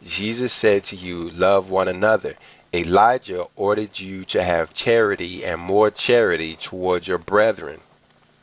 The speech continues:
Then he added, "And you will behold my Father in all of his splendor." Now, like I said, I don't wanna get real preachy in here, but, you know, pay attention to what it's saying right here.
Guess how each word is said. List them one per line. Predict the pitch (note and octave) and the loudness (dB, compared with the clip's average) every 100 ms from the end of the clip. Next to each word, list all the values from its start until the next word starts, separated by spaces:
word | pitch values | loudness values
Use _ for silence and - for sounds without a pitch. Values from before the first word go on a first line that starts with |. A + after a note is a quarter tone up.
| _ _ _ - _ _ _ _ _ - - - - _ | _ _ _ -20 _ _ _ _ _ -20 -20 -20 -20 _
Then | F2 G2 A2 | 0 4 4
he | G#2+ G#2+ | 0 -2
added, | A2 A2+ G2+ E2+ E2+ _ - | 2 4 2 0 -6 _ -12
"And | F2+ F2+ | -10 -8
you | F#2+ G2 | -8 -8
will | F#2 F2 | -6 -4
behold | D#2+ D#2 G#2 G#2+ G#2 G2+ G2+ - - | -4 -2 2 2 2 -2 -8 -12 -14
my | F#2 F#2 F#2 | -4 0 0
Father | - G#2+ G2+ F#2 E2+ | 0 2 2 2 -4
in | D#2 E2+ | -6 -6
all | G2+ F#2 F2 | 2 4 2
of | E2 | -2
his | F2 D#2+ | -10 -12
splendor." | - G2+ G2+ F#2 F2 - - - - | -10 -2 0 0 -6 -10 -18 -18 -6
Now, | F#2 F2+ F2 F2 - - - | 0 2 2 -2 -6 -16 -12
like | E2+ - | -10 -8
I | |
said, | - A#2+ G#2+ | 0 2 2
I | |
don't | F#2 G#2+ A2 | 2 -2 0
wanna | A2+ G#2 | -2 0
get | G2+ F2+ | -2 0
real | G2+ F#2+ | 0 0
preachy | - A2+ A2 - | -2 -6 -4 -8
in | - G#2 | -4 -2
here, | G2 F#2 F2+ E2+ - - - - | -2 0 0 0 -4 -18 -8 2
but, | F#2 F2 - | 2 2 -2
you | G2+ | -8
know, | F2 F2 - _ | -6 -6 -10 _
pay | - B2 | 0 2
attention | C#3 - A#2+ - F2 | 2 -2 -6 -8 -10
to | F#2+ | -2
what | F#2 F#2 | 0 0
it's | - | 0
saying | G2+ G2 F#2 | 0 2 0
right | F2 D#2 | -2 -4
here. | F2+ E2 D#2 | -6 -8 -10